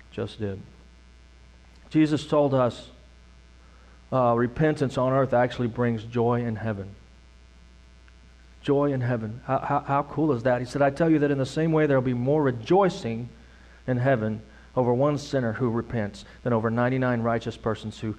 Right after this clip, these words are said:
do not need to repent." Repentance, repentance leads to joy. So understand that before we can really obey, a choice has to be made. But more than just agreeing with God,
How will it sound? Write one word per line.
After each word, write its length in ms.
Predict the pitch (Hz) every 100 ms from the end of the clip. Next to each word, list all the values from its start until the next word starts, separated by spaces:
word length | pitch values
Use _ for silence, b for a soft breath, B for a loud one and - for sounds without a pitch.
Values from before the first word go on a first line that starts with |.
| B B
do 80 | -
not 220 | 107 104
need 260 | 110 120 110
to 80 | 120
repent." 380 | 107 - 107 101
Repentance, 800 | 127 127 180 185 131 113 110 -
repentance 680 | 123 - 165 143 110 107
leads 300 | 117 117 113 -
to 120 | 117
joy. 360 | 123 131 123 - - - - - - - - - - - - - - - B B B B B B B B B
So 160 | 175
understand 460 | 233 254 - 185 170
that 120 | 147
before 300 | - - 180
we 100 | 180
can 160 | 160 143
really 240 | 151 160
obey, 380 | 156 127 120 131
a 40 |
choice 400 | 131 - 175 175
has 240 | 147 135 135
to 80 | 131
be 120 | 143
made. 320 | 147 170 135 - - - - - - - - b b b b
But 160 | 151
more 180 | 156 196
than 140 | 214 180
just 260 | 185 180
agreeing 320 | 196 151 143
with 160 | 135 123
God, 340 | 117 107 139